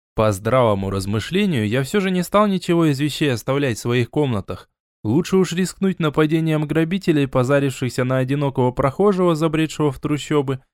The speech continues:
с которыми я точно справлюсь, чем надеяться на недоступность трактира для воров. И пусть мешок могу, не повредив, открыть только я, но это не повод давать кому-то пытаться проверить это.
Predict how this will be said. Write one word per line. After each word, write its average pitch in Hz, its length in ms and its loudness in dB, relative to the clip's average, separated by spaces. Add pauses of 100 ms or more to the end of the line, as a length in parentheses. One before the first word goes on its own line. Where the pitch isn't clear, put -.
(200)
с - 120 -14
которыми 143 440 2
я 151 140 2
точно 120 360 0
справлюсь, 101 600 0 (460)
чем 202 260 0
надеяться 190 480 0
на 139 140 0
недоступность 147 720 -2
трактира 143 460 0
для 113 180 0
воров. 123 460 0 (260)
И 120 100 -2
пусть 226 280 -2
мешок 170 460 -2
могу, 135 280 0
не 135 160 0
повредив, 143 540 0
открыть 139 480 -4
только 123 300 0
я, 120 320 -2 (420)
но 104 120 -2
это 107 220 0
не 107 140 -2
повод 147 340 2
давать 160 340 2
кому-то 131 380 0
пытаться 120 480 0
проверить 117 560 0
это. 101 300 -8